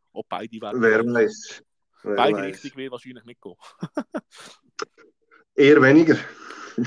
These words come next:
Speaker 1: Genau. <laughs> Eher weniger. Eben zu wenig.
Speaker 2: Eben zu wenig.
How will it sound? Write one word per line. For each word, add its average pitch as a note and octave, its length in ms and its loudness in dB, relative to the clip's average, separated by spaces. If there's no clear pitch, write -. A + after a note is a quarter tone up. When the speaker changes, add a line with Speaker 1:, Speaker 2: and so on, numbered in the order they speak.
Speaker 1:
Genau. C#3 260 -6
<laughs> - 680 -10
Eher G#3 180 -10
weniger. E3+ 280 -14
Eben A3 220 -10
zu - 140 -20
wenig. - 340 -10
Speaker 2:
Eben B2 400 0
zu - 160 2
wenig. C3 680 2